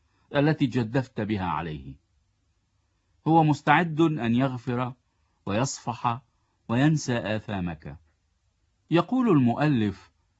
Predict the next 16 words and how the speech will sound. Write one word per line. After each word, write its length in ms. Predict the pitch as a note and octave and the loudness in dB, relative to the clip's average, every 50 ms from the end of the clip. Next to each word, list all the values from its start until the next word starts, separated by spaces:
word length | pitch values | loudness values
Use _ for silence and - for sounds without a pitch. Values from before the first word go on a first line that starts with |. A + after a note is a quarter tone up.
| _ _ _ _ _ _ _ | _ _ _ _ _ _ _
"فقط 460 | - B3+ B3+ - - A3 G#3+ - - - | -4 -4 -2 0 -2 -2 -2 -4 -6 -4
أقبل 520 | F3+ F#3+ - - - C#3 C3+ D3+ D3 C#3 | -4 -4 -4 -6 -8 -2 0 2 2 2
إليه 640 | B2+ A#2 A2+ A2+ B2+ C#3 C3+ B2 A2 A2 A#2 A2+ G#2 | 2 0 0 0 2 2 2 0 0 -2 -2 -2 -2
في 240 | - - A#2 G#2+ G2+ | -4 -4 -4 -2 -2
ندامة 920 | F#2+ F2+ E2 F#2+ G#2+ A2 G#2+ G#2 G#2 F#2+ F2+ - G#2 G2 F#2+ F#2 F2+ F2+ - _ _ _ _ _ _ _ _ _ _ _ - | -2 -2 -2 -2 -2 -2 0 0 -2 -2 -4 -6 -4 -4 -4 -4 -4 -6 -10 _ _ _ _ _ _ _ _ _ _ _ -2
وفي 260 | C#3 D3 - A3 A3 | -2 -2 0 0 -4
خضوع، 800 | - - A#2+ A2 F2 A2+ B2 A#2+ A2+ G2+ E2 F#2+ G2+ F#2 F2 E2+ F2 - _ _ _ _ _ _ _ _ _ _ _ _ _ _ _ _ - | -4 -4 -6 -4 -2 0 0 2 0 0 -2 -4 -4 -4 -4 -6 -8 -14 _ _ _ _ _ _ _ _ _ _ _ _ _ _ _ _ -4
وسلم 520 | E3+ F3 F3 C4 B3+ A#3+ G3+ E3 C3 A#2 A2 | -2 -2 0 0 0 0 2 2 2 0 0
حياتك 680 | - - A2 G#2+ A2 A#2 A#2 A#2 - A2 G2 - - | -2 -4 -2 -2 -2 -2 -2 -4 -4 -6 -8 -6 -6
وقلبك 640 | F#2+ F#2 F#2 - - A2+ A2 G2+ E2+ E2+ F2 - - | -6 -6 -6 -4 -4 -2 -2 -2 -2 -4 -6 -8 -8
له، 320 | F2+ F2+ F2+ E2 D#2 C#2 - _ _ _ _ _ _ _ _ _ _ _ _ _ _ _ _ _ _ _ _ _ _ _ _ - | -8 -6 -8 -8 -10 -14 -18 _ _ _ _ _ _ _ _ _ _ _ _ _ _ _ _ _ _ _ _ _ _ _ _ -2
وثق 340 | D#3+ D#3+ - B3 - - | -2 0 -2 -4 -6 -6
تماما 800 | - - C3+ A#2+ B2 B2+ B2+ B2 A#2+ A#2 A2 G#2 G#2 F#2+ F#2 F#2 - _ _ _ _ _ _ _ _ _ _ - | -6 -2 0 0 2 2 2 2 2 2 2 2 0 -2 -4 -6 -12 _ _ _ _ _ _ _ _ _ _ -2
أنه 380 | F3 F#3 G#3 A3+ G3+ G3 F#3+ F3 | 0 2 2 2 2 2 2 2
لا 160 | F3 E3+ E3 | 2 2 2
يرفضك، 760 | D#3 C#3 C3 A#2+ G#2+ - B2+ G#2+ F2 E2 - - D2 C#2+ | 2 2 0 -2 -4 -4 -6 -6 -6 -8 -12 -12 -16 -18